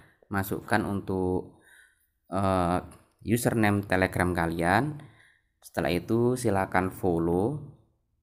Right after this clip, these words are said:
follow Twitter dan juga like and retweet, retweet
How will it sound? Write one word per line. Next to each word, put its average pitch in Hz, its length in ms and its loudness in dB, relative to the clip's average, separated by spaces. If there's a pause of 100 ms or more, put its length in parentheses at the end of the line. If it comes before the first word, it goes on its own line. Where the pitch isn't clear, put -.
(680)
follow 98 240 0
Twitter 95 720 2
dan 98 240 -2
juga 104 560 -2 (480)
like 107 240 0 (160)
and 101 280 -2
retweet, 95 440 -2 (280)
retweet 127 400 2